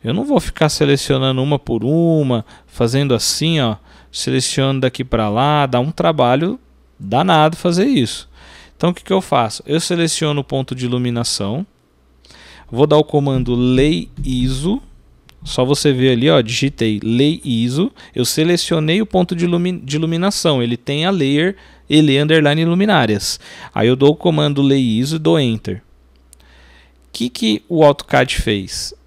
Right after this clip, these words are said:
Ele desligou todas as layers do meu projeto e ele deixou ligado somente a layer que eu selecionei, que é de luminárias. Então, o comando lay iso, ó, se eu vim aqui em propriedade de layers,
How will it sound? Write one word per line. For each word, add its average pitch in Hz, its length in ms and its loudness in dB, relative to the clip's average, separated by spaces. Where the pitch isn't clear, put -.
Ele 175 240 2
desligou 147 880 2
todas 175 600 4
as 143 200 2
layers 117 560 0
do 110 100 -6
meu 110 180 -2
projeto 101 840 -2
e 127 100 2
ele 147 180 4
deixou 165 400 4
ligado 151 580 2
somente 175 760 -4
a 185 60 0
layer 151 540 -2
que 175 100 -4
eu 165 40 0
selecionei, 170 640 -2
que - 120 -2
é 160 40 2
de 156 100 -2
luminárias. 160 680 0
Então, 175 380 -2
o 190 100 -2
comando 160 460 0
lay 127 160 4
iso, 160 320 0
ó, 113 80 2
se - 140 -6
eu 156 60 0
vim 147 220 -4
aqui 143 220 -10
em 123 200 -6
propriedade 110 800 -2
de 107 160 -8
layers, 120 760 -2